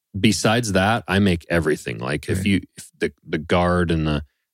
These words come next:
Speaker 1: like, when I make a switchblade, I mean, I'm making the, the button that
Speaker 2: Everything.
Speaker 1: makes, yeah, catches it. Um, and that's actually, I think, what's also cool about Montana Knife Company is, like, I'm not now, I'm getting to a point where I'm not working on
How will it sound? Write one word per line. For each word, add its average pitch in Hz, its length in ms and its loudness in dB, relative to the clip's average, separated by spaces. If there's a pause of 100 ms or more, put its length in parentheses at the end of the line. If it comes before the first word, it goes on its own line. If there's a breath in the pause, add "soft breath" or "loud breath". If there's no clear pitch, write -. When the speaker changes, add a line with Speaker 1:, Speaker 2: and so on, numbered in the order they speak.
Speaker 1:
like, 82 140 2
when 92 100 4
I 95 60 4
make 87 260 2
a 87 60 -2
switchblade, 87 640 0
I 82 80 0
mean, 85 200 2
I'm 85 160 2
making 85 320 0
the, 76 220 -2 (180)
the - 100 0
button 76 600 -2 (140)
that 85 260 0 (140)
Speaker 2:
Everything. 92 260 0
Speaker 1:
makes, 92 220 0 (240)
yeah, - 320 -4
catches 85 400 0
it. 80 200 0 (720)
Um, 78 460 -2 (240)
and 113 160 4
that's 160 220 0
actually, 151 380 2
I 117 40 0
think, 110 300 0
what's - 400 0
also 104 380 2
cool 98 360 2
about 85 440 0 (680)
Montana 101 440 2
Knife 98 240 2
Company 104 280 2
is, 95 120 2
like, 92 200 0
I'm 113 240 2
not 110 300 0
now, 95 460 2
I'm 95 140 0 (200)
getting 123 300 4
to 101 100 2
a 85 40 0
point 95 260 0
where 87 120 2
I'm 87 120 2
not 92 200 2
working 90 380 2
on 80 140 0